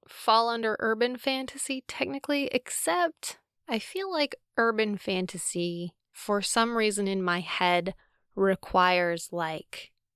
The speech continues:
vampires or werewolves or fairies or some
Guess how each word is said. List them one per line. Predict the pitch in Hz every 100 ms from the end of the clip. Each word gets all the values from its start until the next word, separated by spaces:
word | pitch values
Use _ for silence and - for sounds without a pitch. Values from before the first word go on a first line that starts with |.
| _ _ _ _ _ _ _
vampires | 190 180 180 180 - 190 180 170 160 170 -
or | 185 170
werewolves | 175 165 165 180 196 196 - - -
or | 202 180
fairies | - - 175 175 175 175 175 170 - -
or | 185 185 165 165 - _ _ _ _ _ _
some | - - 233 214